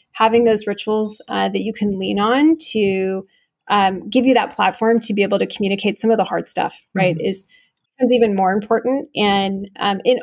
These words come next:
Speaker 1: all aspects, whenever you're trying to communicate a change or a new perspective, or you're asking people to, to do something new, um,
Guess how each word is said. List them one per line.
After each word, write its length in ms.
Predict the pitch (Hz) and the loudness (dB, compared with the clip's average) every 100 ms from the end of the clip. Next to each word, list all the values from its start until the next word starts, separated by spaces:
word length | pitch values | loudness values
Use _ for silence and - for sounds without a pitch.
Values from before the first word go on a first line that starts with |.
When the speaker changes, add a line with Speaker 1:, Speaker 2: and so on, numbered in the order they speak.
| - | 2
Speaker 1:
all 280 | 247 254 269 | 4 6 4
aspects, 520 | 202 196 196 190 - | 2 -2 -6 -8 -6
whenever 320 | 208 196 208 | -4 -2 -2
you're 200 | 214 196 | -2 -4
trying 340 | 190 190 185 185 - | -4 -4 -4 -4 -8
to 200 | 190 185 - | -6 -6 -6
communicate 560 | 196 185 180 190 185 - | -6 -6 -4 -4 -2 -2
a 40 | 196 | -6
change 640 | - 262 240 220 202 202 | 0 4 4 4 0 -2
or 360 | 196 180 185 175 | 0 0 0 -2
a 40 | 214 | -4
new 140 | 214 | -4
perspective, 1000 | 208 208 - 277 269 240 220 214 202 202 | -4 -6 0 0 2 2 4 2 0 -2
or 320 | 196 185 185 - _ - | -2 0 -2 -6 _ -4
you're 100 | 202 | -2
asking 400 | 220 226 240 220 | 0 0 0 0
people 240 | 220 220 | 0 -2
to, 240 | 208 214 196 - - | -2 -2 -2 -6 -8
to 120 | 196 | -2
do 120 | 247 | -2
something 360 | 233 202 196 196 | 0 -2 -2 0
new, 400 | 202 220 294 370 - - _ _ _ | 0 2 0 -2 -12 -20 _ _ _
um, 540 | 202 202 196 185 185 | 0 2 2 0 -6